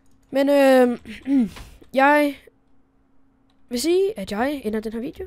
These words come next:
Øhm, og i næste episode, der kommer jeg nok til at bygge et nyt hus. Øh, jeg ved ikke, om jeg kommer til at mine, øh, mellem den her episode og næste episode. Jeg prøver at lade være med at gøre så meget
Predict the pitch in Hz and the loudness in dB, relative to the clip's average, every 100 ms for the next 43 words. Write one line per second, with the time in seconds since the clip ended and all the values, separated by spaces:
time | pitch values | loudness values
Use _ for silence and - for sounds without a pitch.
0 | - - 214 220 220 220 233 254 294 294 | -18 -12 -4 -2 -2 -2 -2 0 -2 -4
1 | 285 320 311 302 294 294 285 285 285 285 | -6 -6 -6 -8 -8 -8 -8 -10 -10 -10
2 | 294 - 233 247 339 339 269 226 208 208 | -14 -10 -4 -4 -2 -2 0 -2 -4 -6
3 | 226 220 226 - _ 233 208 202 202 214 | -4 -4 -6 -10 _ -2 0 0 -2 -4
4 | 208 202 208 202 190 196 190 190 190 190 | -6 -8 -6 -6 -6 -6 -6 -8 -8 -10
5 | - - - - - 302 302 294 269 269 | -10 -20 -16 -10 2 4 4 2 0 -2
6 | 247 240 233 269 277 254 254 | -2 0 0 -2 -2 0 0